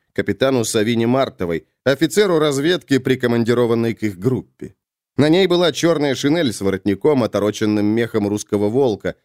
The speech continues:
с тоном которого прекрасно сочетались её тёмные волосы. Подняв тонкую руку, она указала на крутой склон позади кибиток и палаток. Там возвышалась церковь, единственное прочное строение в посёлке.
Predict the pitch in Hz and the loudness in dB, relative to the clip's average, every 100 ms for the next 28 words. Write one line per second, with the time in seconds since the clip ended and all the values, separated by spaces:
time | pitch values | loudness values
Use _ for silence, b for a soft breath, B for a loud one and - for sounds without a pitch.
0 | _ - - 113 95 95 98 131 107 98 | _ -4 0 2 0 -2 -2 0 0 -2
1 | 104 - 170 156 131 117 104 107 110 101 | -4 -2 -2 0 -2 -4 -6 -2 0 0
2 | - 101 95 98 90 90 95 92 80 78 | -2 -2 0 0 -2 -2 -2 -2 -4 -8
3 | - _ _ _ _ _ _ _ _ 123 | -14 _ _ _ _ _ _ _ _ 0
4 | 131 160 233 - 233 226 202 202 202 247 | 2 2 0 2 0 2 4 4 4 0
5 | 226 196 185 175 156 156 190 180 160 139 | 2 2 2 0 0 0 2 2 2 0
6 | 147 131 165 131 139 156 185 135 127 127 | -2 2 0 0 0 0 0 0 0 0
7 | 123 - 113 113 110 120 120 113 - - | 0 0 -2 -2 -2 -2 0 -2 -2 -12
8 | - _ _ _ - 117 117 113 107 107 | -20 _ _ _ -2 2 2 0 0 -2
9 | 123 120 113 - - 139 - 104 90 _ | 0 2 2 -2 0 0 0 -6 -6 _
10 | _ - 139 147 208 226 196 202 196 185 | _ 2 2 4 0 -2 0 0 2 0
11 | - 175 175 165 160 139 139 135 151 151 | 0 -2 0 0 0 -2 -2 0 2 2
12 | 127 - 123 123 98 76 - | 0 0 -4 0 -2 -4 -10